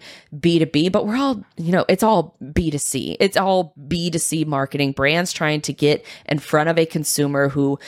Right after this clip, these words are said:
may eventually use their services or, you know, refer their services to somebody who may be interested in working in this industry. So it was really exciting to see that side of the coin,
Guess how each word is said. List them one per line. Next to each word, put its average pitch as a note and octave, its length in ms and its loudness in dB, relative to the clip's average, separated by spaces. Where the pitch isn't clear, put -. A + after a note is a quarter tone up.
may D#3+ 200 4
eventually D#3 540 0
use E3+ 300 -2
their F3+ 160 2
services D#3+ 600 0
or, D#3+ 340 4
you D#3+ 160 -2
know, C#3+ 120 4
refer F3+ 440 2
their F3 160 2
services D#3+ 680 0
to D#3 100 -2
somebody D#3 300 -4
who D3+ 140 -4
may D3+ 360 2
be D#3+ 220 4
interested D3+ 480 -4
in D#3+ 160 0
working D3 400 -2
in C#3 100 -2
this C#3+ 220 -2
industry. C#3 420 -2
So C#3 140 -2
it - 60 -2
was D3+ 120 0
really G#3 180 4
exciting E3+ 380 -2
to D#3 100 -6
see C#3 200 -2
that C#3 320 0
side G3 420 -2
of G#3 100 -6
the G#3+ 80 -4
coin, C4 380 -2